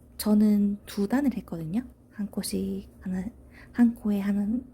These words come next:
넣는 거를 두 단을 했는데 이거는 본인들의, 그러니까 가지고 계신 인형에 따라 가지고 인형 머리 크기에 따라서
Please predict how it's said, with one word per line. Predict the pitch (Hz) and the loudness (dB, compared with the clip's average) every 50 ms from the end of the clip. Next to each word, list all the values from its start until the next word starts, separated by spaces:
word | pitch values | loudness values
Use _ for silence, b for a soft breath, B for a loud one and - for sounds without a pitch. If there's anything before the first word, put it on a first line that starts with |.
| - - - | -20 -14 -10
넣는 | 190 190 185 175 165 165 170 175 175 180 | -6 -6 -4 -4 -4 -4 -4 -4 -4 -4
거를 | - 160 165 180 196 208 208 214 214 214 208 214 | -6 -6 -4 0 2 2 4 4 2 2 0 -4
두 | - - 185 | -8 -8 -6
단을 | - 190 190 185 190 | -4 -4 -2 2 2
했는데 | 226 226 220 220 202 196 202 214 208 190 - - B B B B B B B B B B B B B _ | 4 4 4 2 2 0 -2 -2 -2 -4 -8 -12 B B B B B B B B B B B B B _
이거는 | - - 196 190 185 190 185 190 208 - - - - - - - - - - - - - | -10 -6 -4 -2 -2 -2 -2 -4 -6 -8 -12 -18 -20 -20 -20 -20 -20 -20 -20 -20 -20 -2
본인들의, | - 214 208 208 214 214 214 214 208 208 208 - 202 190 190 190 185 196 240 262 - - - - - - | 4 6 8 8 8 8 8 6 6 4 2 0 -2 -2 -2 -2 -2 -2 -4 -4 -6 -12 -20 -20 -20 -16
그러니까 | - 175 - B B B B | -16 -16 -16 B B B B
가지고 | - - 202 202 214 208 | -8 -6 -4 -2 -2 -2
계신 | 202 202 185 180 - - 196 190 190 190 190 196 - - - | 0 0 -2 -2 0 0 0 2 2 0 0 -2 -4 -4 2
인형에 | 214 226 240 262 277 277 240 208 - | 4 6 6 6 6 4 2 2 0
따라 | - 226 220 214 202 | -2 -4 -4 -2 -4
가지고 | - 170 - - - - - 165 165 175 175 175 - B B B B B B B B B B - - - - | -6 -8 -8 -10 -12 -10 -8 -8 -8 -8 -10 -12 -14 B B B B B B B B B B -20 -20 -14 -6
인형 | - 202 190 196 208 202 190 | -4 -2 2 2 2 2 2
머리 | 185 180 185 208 208 | 0 0 0 -2 -4
크기에 | - - 262 262 262 240 226 | -2 -2 0 0 0 -2 -2
따라서 | - - 233 226 220 202 202 254 254 208 - | -2 -4 -4 -2 -2 -2 -2 -2 -2 -2 -4